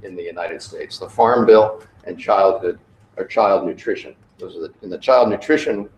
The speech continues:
um, reauthorization is now gonna be, start churning its way through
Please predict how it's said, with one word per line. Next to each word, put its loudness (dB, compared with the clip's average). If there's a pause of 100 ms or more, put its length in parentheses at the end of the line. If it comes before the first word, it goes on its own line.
um, -2 (460)
reauthorization 2
is -6
now 0
gonna 0
be, -8
start -4
churning 0
its -6
way -4
through -20